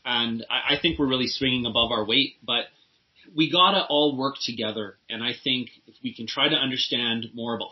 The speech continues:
forestry, if those communities can try to understand more about ag, if those communities, and there's obviously some overlap, but if, if everyone can understand more about other provinces and other families and other communities, and if we can remember that often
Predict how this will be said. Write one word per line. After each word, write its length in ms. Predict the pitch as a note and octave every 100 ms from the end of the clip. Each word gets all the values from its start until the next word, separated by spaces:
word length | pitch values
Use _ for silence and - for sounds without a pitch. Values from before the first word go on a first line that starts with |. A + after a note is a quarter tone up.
| -
forestry, 640 | C#3+ C#3 - C3+ B2+ A#2+ _ _ _ _
if 120 | A#2 - -
those 200 | C3+ C3+
communities 340 | D3+ C3+ C3+ -
can 80 | A#2+
try 180 | B2 B2
to 60 |
understand 420 | A#2 A#2+ - A#2
more 180 | A2+ A2
about 240 | G#2+ G#2 C3
ag, 340 | C#3 C#3 C3+ - _ _ -
if 120 | -
those 200 | D3 C#3+
communities, 360 | C#3+ C3+ C3 -
and 100 | D3
there's 120 | D3
obviously 360 | D3+ D3 - B2+
some 180 | A#2+
overlap, 400 | A2+ A2+ G#2 F2+ -
but 100 | A2
if, 80 | A2+ - - _
if 120 | C#3+ -
everyone 400 | F#3+ C#4+ B3+ A3+ F#3+
can 120 | D#3+
understand 500 | D3+ D#3+ - C3 B2
more 320 | B2+ B2+ G#2
about 200 | A2 A2
other 200 | C#3 F3
provinces 600 | - B2 B2+ B2 B2 A#2
and 100 | G#2+
other 220 | C3+ F3
families 640 | - B2 A#2+ A#2+ A#2+ A#2 - - _ -
and 100 | C#3+
other 160 | F#3+ F#3+
communities, 540 | C#3 A#2 A2+ A2 A2 C3
and 120 | C3+
if 80 | D#3
we 140 | B3+
can 120 | D#4
remember 680 | G#3+ C#3 C#3+ F3 G#2 G2+ - _ _ _ _
that 200 | C3 B2+ -
often 640 | D3 G#3+ - G#2+ G#2+ C3